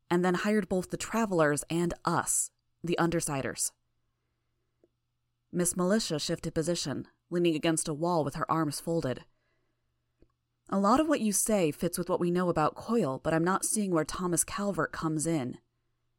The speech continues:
His power meant anyone working under him could operate with less risk. Our plans were that much more likely to work because we got two chances at any time he was able to give us his attention. With that, we took over the city.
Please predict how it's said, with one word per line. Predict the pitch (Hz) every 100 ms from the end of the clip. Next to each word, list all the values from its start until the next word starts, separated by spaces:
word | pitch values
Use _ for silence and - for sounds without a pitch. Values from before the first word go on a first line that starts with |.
| _ _ _ _ _ _ _ _ _ _ _ _
His | 208 196
power | - 240 285
meant | 240 196 170
anyone | 190 208 185
working | 170 - 160
under | 170 -
him | 185 147
could | 143 175
operate | 165 190 185 156
with | 156 -
less | 156 -
risk. | 156 156 - - - _ _ _ _ _
Our | 190 196
plans | 190 214 214 170
were | 170
that | 170 180
much | 190 -
more | 180 175
likely | 160 180 - 156
to | 147
work | 156 175 - - _ -
because | 165 196 175
we | 190
got | 190 - -
two | - 233
chances | - - 226 226 165 147
at | 160 -
any | 175 214
time | - 208 185 175
he | 170
was | 160 170
able | 185 170
to | -
give | 175 170
us | 139 160
his | 151
attention. | - 170 175 110 87 - _ _ _ _ _ _
With | 165 175 175
that, | 190 208 139 -
we | 170 175
took | 214 -
over | 185 175
the | 156
city. | 147 170 151 87